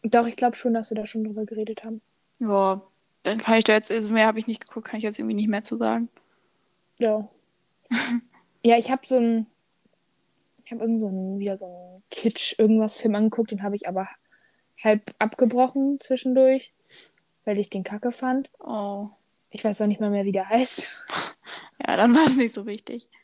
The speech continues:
Speaker 1: Nee. Und ich glaube, so, nee, sonst hab ich nichts geguckt. Ich hab relativ viel YouTube irgendwie geguckt, wenn ich was geguckt hab.
Speaker 2: Mhm.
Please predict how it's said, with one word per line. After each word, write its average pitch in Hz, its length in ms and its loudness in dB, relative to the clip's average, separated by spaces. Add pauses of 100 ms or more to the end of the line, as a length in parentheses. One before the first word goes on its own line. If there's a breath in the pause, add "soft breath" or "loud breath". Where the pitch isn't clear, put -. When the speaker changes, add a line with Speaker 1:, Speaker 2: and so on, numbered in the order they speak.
(140)
Speaker 1:
Nee. 202 380 -6 (1000)
Und 214 60 -2
ich 208 140 -4
glaube, 262 720 0 (1800)
so, 208 380 -14
nee, 190 140 -8
sonst 185 240 -10
hab 254 100 0
ich 233 60 0
nichts 220 180 -2
geguckt. 214 260 0
Ich 214 80 -8
hab 214 100 -4
relativ 233 360 2
viel 220 160 -10
YouTube 214 360 0
irgendwie 196 280 0
geguckt, 208 460 -2
wenn 202 100 -4
ich 202 140 -10
was 196 120 -14
geguckt - 380 -12
hab. 226 160 -6 (420)
Speaker 2:
Mhm. 247 380 -2